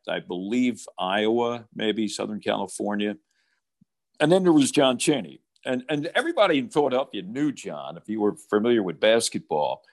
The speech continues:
Going back, you know, he was a great high school player in the city. Unfortunately, he couldn't get a scholarship coming out of Ben Franklin High School on Broad Street. And he had to go down to Bethune-Cookman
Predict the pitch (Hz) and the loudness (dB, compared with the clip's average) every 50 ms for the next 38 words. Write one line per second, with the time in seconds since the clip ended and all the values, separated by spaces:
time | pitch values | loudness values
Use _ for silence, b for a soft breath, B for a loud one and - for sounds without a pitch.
0 | _ - - 202 185 151 123 147 131 131 123 - 127 117 101 110 135 143 143 - | _ 0 2 2 4 4 4 2 2 2 -2 -6 -8 -6 -4 -4 -4 -4 -6 -8
1 | - 107 139 139 135 107 101 117 127 113 - - 127 117 - - 117 110 107 107 | -8 -8 -6 -6 -6 -6 -6 -8 -8 -8 -10 -10 -10 -10 -8 -4 -4 -2 -2 -4
2 | 101 98 104 - - 113 107 101 101 95 _ _ _ _ _ _ _ _ _ _ | -6 -10 -12 -12 -6 -6 -6 -6 -6 -10 _ _ _ _ _ _ _ _ _ _
3 | _ - 101 104 - - - 139 131 - - 120 117 117 113 104 - _ - - | _ -10 -10 -10 -6 0 2 2 2 2 0 -4 -2 0 -2 -2 -4 _ -8 -6
4 | 113 123 - 147 147 - 117 104 98 - - - 131 139 151 151 139 - - 82 | -6 -2 2 0 2 2 0 -2 -2 -4 -4 0 0 2 2 0 -2 -4 -6 -10
5 | 78 - - 117 107 104 104 101 101 95 92 90 80 73 - 101 104 95 - - | -10 -8 -6 -6 -4 -4 -4 -4 -2 -4 -4 -4 -6 -4 -4 -4 -4 -4 -4 -4
6 | 110 101 - 95 90 87 90 110 131 131 - - - 87 78 80 78 87 90 - | -4 -4 -4 -8 -8 -4 -2 -2 -2 -2 -2 -8 -10 -10 -10 -8 -8 -8 -10 -6
7 | - 107 110 123 123 - - - 80 71 73 73 _ _ _ _ _ _ _ _ | -4 0 0 0 0 -2 -8 -10 -10 -12 -12 -12 _ _ _ _ _ _ _ _
8 | _ _ _ - 104 120 131 127 131 139 135 123 139 123 123 123 131 120 104 _ | _ _ _ 0 2 4 6 6 6 4 4 2 2 2 2 2 0 -2 -8 _
9 | _ _ - - 113 - - - - 143 143 135 120 - 156 - - - 90 | _ _ -10 -10 -8 -8 -6 0 0 0 0 0 0 0 0 0 0 -6 -12